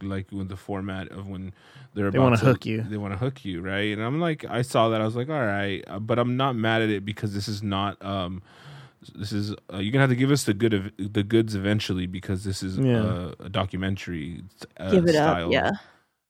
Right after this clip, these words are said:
Speaker 1: Yeah, you, so it's like you can't, like, basically write something whack where I'm gonna be disappointed. So I was
Speaker 2: Yeah.
Speaker 1: in, I was in. I was like,
Speaker 3: Yeah.
Speaker 1: "Oh,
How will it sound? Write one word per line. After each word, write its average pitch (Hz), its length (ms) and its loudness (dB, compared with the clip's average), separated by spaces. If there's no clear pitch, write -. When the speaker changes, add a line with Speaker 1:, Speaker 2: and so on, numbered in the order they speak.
Speaker 1:
Yeah, 101 260 2
you, 101 420 0
so 104 260 2
it's 98 140 -2
like 104 180 2
you 107 100 -2
can't, 113 400 -2
like, 98 280 -6
basically 113 580 4
write 101 600 0
something 95 480 -2
whack 101 360 0
where 98 100 -2
I'm 92 80 -4
gonna 92 140 -4
be 95 100 -6
disappointed. 95 640 -6
So 95 200 -6
I 90 120 0
was 113 80 8
Speaker 2:
Yeah. 117 140 6
Speaker 1:
in, 95 300 -2
I 104 120 -4
was 98 200 -2
in. 87 200 -6
I 85 80 -8
was 98 120 -8
like, 90 160 -12
Speaker 3:
Yeah. 113 80 -6
Speaker 1:
"Oh, 113 140 2